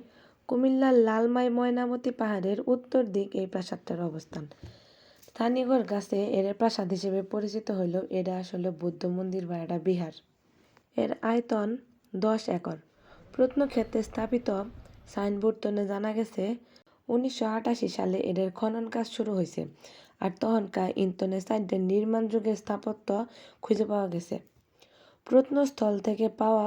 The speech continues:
প্রত্নতত্ত্ব বস্তুগুলো হলো অষ্টম থেকে দ্বাদশ শতকের বলে অনুমান করা হয়। ময়নামতির এই লালমাই পাহাড়ের জায়গাগুলা ছোট ছোট টিলার মতো, আর তথ্য অনুযায়ী জানা গেছে, এই জায়গাগুলা মাটির নিচে থেকে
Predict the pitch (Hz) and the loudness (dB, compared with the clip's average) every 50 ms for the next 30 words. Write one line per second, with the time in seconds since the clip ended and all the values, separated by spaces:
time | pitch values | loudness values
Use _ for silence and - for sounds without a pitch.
0 | 214 - - 240 240 - - 247 240 - - 240 240 240 - 233 190 175 196 190 | 0 2 2 2 2 2 0 -2 0 0 0 -2 0 0 0 0 2 2 0 -2
1 | 190 - - 220 208 214 190 180 180 185 180 175 175 190 226 - - - - - | 0 0 -2 0 2 2 2 4 4 4 4 4 2 0 -2 -6 -12 -20 -20 -20
2 | - - - _ - - 240 233 - - 262 247 240 226 - 214 208 208 202 196 | -20 -20 -8 _ 2 2 2 2 2 0 0 0 0 0 -2 0 0 0 0 2
3 | 220 208 208 202 - 208 202 - - 208 196 - 208 196 - 208 202 196 185 190 | 2 2 4 4 2 2 2 0 0 0 0 0 0 0 0 0 0 0 2 2
4 | 202 202 196 196 220 214 208 214 214 214 220 220 214 - - 202 190 185 170 160 | 2 2 2 2 2 0 0 0 0 -2 -2 -2 -4 -4 -4 -2 -2 -2 -2 -2
5 | 151 - - - - - 202 214 226 226 240 254 269 269 269 269 269 - 269 262 | -4 -8 -10 -14 -8 -2 2 2 2 4 2 2 2 2 0 0 0 -2 -4 -4
6 | - - 214 214 202 202 208 208 214 220 220 226 233 233 233 226 226 - 226 214 | -2 -2 -2 -2 -2 -4 -4 -6 -6 -6 -6 -4 -4 -4 -4 -6 -6 -8 -8 -6
7 | 214 208 190 185 196 190 175 196 196 185 190 196 185 175 190 190 185 190 214 - | -6 -6 -6 -6 -8 -8 -8 -8 -8 -6 -6 -6 -6 -4 -4 -4 -4 -4 -6 -8
8 | - - - - - - - - - 247 220 220 202 - - 202 214 208 208 - | -12 -18 -20 -20 -20 -16 -6 -2 0 0 2 0 0 -2 -2 -4 -4 -4 -2 0
9 | 240 233 220 196 185 180 175 165 170 - 175 160 160 - - - - - - _ | 0 0 2 2 0 0 -2 -4 -6 -6 -8 -8 -8 -10 -18 -20 -20 -20 -20 _
10 | _ - 180 175 175 165 - - - _ _ _ _ _ _ _ _ _ _ _ | _ -6 -6 -4 -4 -6 -8 -10 -14 _ _ _ _ _ _ _ _ _ _ _
11 | _ _ _ _ _ _ _ - 208 208 208 208 - 233 226 226 226 226 226 220 | _ _ _ _ _ _ _ -4 -4 -4 -4 -4 0 0 2 2 2 2 2 2
12 | 226 226 226 214 214 214 208 220 233 226 233 233 233 - - 190 202 233 - - | 4 4 4 2 2 0 0 0 0 0 0 -2 -2 -2 -2 -4 -2 -4 -6 -6
13 | - 190 185 180 180 196 196 185 190 185 175 185 190 185 190 190 190 190 196 196 | -2 -2 0 0 0 0 -2 -2 -4 -4 -2 -2 -2 0 0 -2 -2 -4 -2 -2
14 | 233 214 226 233 226 226 - 220 - - 185 180 - 196 220 254 | 0 0 2 2 0 0 -2 -4 -2 -4 -4 -2 -2 -2 -4 -4